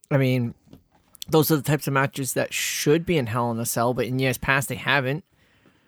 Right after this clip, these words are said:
Like, Hell in a Cell meant something a long time ago.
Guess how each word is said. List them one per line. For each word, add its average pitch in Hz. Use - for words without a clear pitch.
Like, 143
Hell 226
in 247
a 190
Cell 139
meant 135
something 120
a 117
long 117
time 113
ago. 104